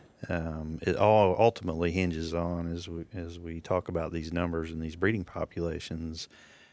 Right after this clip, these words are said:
ultimately, at the end of the day, your success as a hunter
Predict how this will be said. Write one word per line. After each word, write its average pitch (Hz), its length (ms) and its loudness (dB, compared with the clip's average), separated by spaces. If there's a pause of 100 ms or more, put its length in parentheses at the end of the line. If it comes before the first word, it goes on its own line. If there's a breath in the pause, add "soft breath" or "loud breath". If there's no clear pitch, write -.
(320 soft breath)
ultimately, 95 560 4
at 87 80 -2
the 92 140 -6
end 90 100 0
of 85 80 -2
the 87 80 -4
day, 85 260 0
your 92 160 2
success - 540 0
as 82 180 -6
a 80 80 -4
hunter 85 600 0